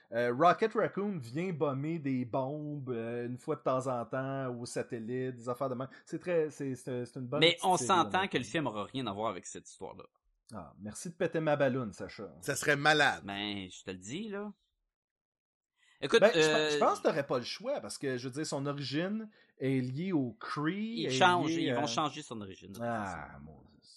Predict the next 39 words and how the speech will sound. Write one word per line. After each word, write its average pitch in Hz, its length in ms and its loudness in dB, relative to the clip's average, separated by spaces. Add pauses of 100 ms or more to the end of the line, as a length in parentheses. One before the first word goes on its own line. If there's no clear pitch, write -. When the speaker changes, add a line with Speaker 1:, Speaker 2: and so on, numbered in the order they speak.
(100)
Speaker 3:
Es-tu - 240 -2
canadienne ? 127 560 0
Elle 254 40 -2
est 233 60 -4
pas 107 100 -8
canadienne ? 95 460 -6
Speaker 2:
Non. 82 260 -10
Speaker 1:
Non, 120 160 -6
elle 104 80 -8
est - 40 -18
pas 110 80 -12
canadienne. 73 360 -20 (800)
Speaker 2:
Mais 104 140 0
Speaker 3:
Y - 20 6
a-tu - 180 -2
Puck, 139 280 4
Speaker 1:
She's 147 200 -6
a, 151 40 -2
Speaker 3:
puis, 117 200 2
euh, 104 260 4
Speaker 1:
she's 104 40 2
a 117 180 0
Speaker 3:
Sasquatch ? 135 160 -2
Speaker 1:
Korean 135 320 4
Speaker 2:
Écoute, 190 320 4
dans 160 260 8
les 165 80 6
Alpha 180 280 8
Flight, 165 280 2
Manny 139 220 0
avait 120 160 2
Béthorville, 110 640 -2
puis 110 120 -10
lui, 117 160 -6
il 113 60 -6
est - 80 -14
clairement 95 440 -2
pas 92 140 -12
ga-, - 180 -20